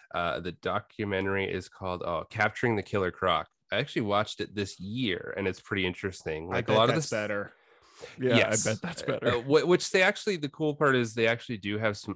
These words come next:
Speaker 1: actual footage of Gustav in that. So it's not like he is just a word of mouth legend. They actually do show that he exists. And,
Speaker 2: Nice.
Speaker 1: uh, the stuff with the, uh, the cage in Primeval with the goat and everything is actually based off of something that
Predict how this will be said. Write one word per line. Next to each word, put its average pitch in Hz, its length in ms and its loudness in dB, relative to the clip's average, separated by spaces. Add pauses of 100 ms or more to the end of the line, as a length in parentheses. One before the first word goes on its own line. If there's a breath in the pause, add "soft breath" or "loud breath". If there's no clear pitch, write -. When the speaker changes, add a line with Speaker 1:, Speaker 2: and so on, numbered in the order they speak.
Speaker 1:
actual 92 420 -2
footage 113 680 -2
of 101 360 0
Gustav 107 520 2
in 98 180 -2
that. 131 320 0
So 101 220 0
it's - 120 -8
not 98 260 2
like 95 200 -2
he 92 300 -8
is 87 180 -4
just - 300 -4
a 92 100 2
word 85 240 0
of 87 100 -2
mouth 87 280 -2
legend. 95 400 0
They 98 60 0
actually 98 500 -6
do 98 200 -4
show 92 360 0
that - 160 -4
he 95 180 -8
exists. - 720 -6
And, 98 320 4
Speaker 2:
Nice. - 260 -8 (240 loud breath)
Speaker 1:
uh, 98 260 4
the 104 120 -2
stuff - 320 -2
with 123 220 -4
the, 98 440 -2
uh, 82 360 0 (120)
the 92 80 -4
cage 110 640 -2
in 104 160 0
Primeval 117 680 0
with 98 140 -4
the 90 80 -8
goat 85 240 -2
and 120 80 -2
everything 147 500 0 (160)
is 117 160 2
actually 113 320 2
based 98 340 -2
off 95 200 0
of 98 120 -10
something 98 380 -4
that 87 180 -4